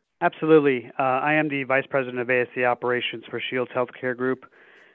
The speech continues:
Uh, we are a relatively up-and-coming, uh, A S C management company in New England, where we currently have three ambulatory surgery centers, with the fourth on its way this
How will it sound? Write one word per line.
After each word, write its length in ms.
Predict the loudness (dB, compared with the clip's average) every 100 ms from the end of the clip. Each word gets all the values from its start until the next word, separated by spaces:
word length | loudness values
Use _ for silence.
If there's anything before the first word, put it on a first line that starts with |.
| _ -8
Uh, 160 | -6 -2
we 240 | 0 4
are 340 | 6 6 6
a 380 | 4 2 2 2
relatively 840 | 4 4 4 0 2 2 2 -4 0
up-and-coming, 800 | 2 2 0 0 2 -2 -4 -8
uh, 280 | -4 -2 0
A 120 | -2
S 80 | -2
C 80 | -6
management 400 | -4 -4 -4 -8
company 340 | -6 -6 -4
in 100 | -6
New 200 | -4 -2 -2
England, 400 | -2 -4 -6 -10 _ -20 -20 -18 -4
where 200 | -2 -2
we 200 | -4 -8
currently 340 | -6 -4 -2
have 220 | -2 -4 -6
three 400 | -4 -2 -4 -8 -8
ambulatory 420 | -8 -6 -8 -8
surgery 220 | -6 -8 -8
centers, 240 | -6 -8
with 120 | -10
the 80 | -16 -4
fourth 240 | -4 -2
on 160 | -6 -6
its 200 | -14 -8
way 200 | -4 -4
this 200 | -4 -8